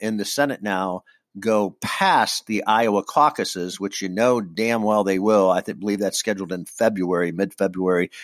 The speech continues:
the Iowa caucuses. Uh, should it go past, uh, mid-February and, and tying up these senators that are desperately running for the Democratic nomination for president, um,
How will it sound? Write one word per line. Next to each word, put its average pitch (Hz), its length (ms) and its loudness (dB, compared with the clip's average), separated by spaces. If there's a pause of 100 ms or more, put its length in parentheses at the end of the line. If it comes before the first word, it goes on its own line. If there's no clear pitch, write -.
(160)
the 98 100 2
Iowa 92 400 2
caucuses. - 880 -2 (580)
Uh, 80 320 -2 (140)
should 139 240 2
it 110 120 0
go 123 220 6
past, 113 680 0 (360)
uh, 82 520 2 (500)
mid-February 104 1300 0 (240)
and, 95 420 -4
and 95 300 -4
tying 139 420 2
up 120 160 2
these 117 260 0
senators 113 520 2
that 101 100 -2
are 101 80 0
desperately 110 880 2
running 104 480 2 (260)
for 113 160 0
the 98 80 2
Democratic 110 640 2
nomination 104 840 0
for 95 140 -6
president, 104 720 0 (440)
um, 82 640 -4